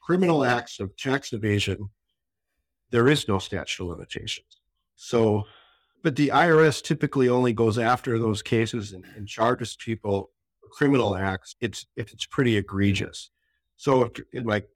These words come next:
example, if you're a carpenter and we end up reporting net income of thirty thousand dollars and you really had forty thousand dollars, the likelihood that the I R S would go after you criminally is very, very remote. But back to what I,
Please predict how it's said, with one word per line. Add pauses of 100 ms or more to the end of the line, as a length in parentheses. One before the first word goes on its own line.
(120)
example,
if
you're
a
carpenter (520)
and
we
end
up
reporting (120)
net
income
of (180)
thirty
thousand
dollars
and
you
really
had
forty
thousand
dollars, (640)
the
likelihood
that
the
I
R
S
would
go
after
you
criminally
is
very,
very
remote. (200)
But
back
to
what
I,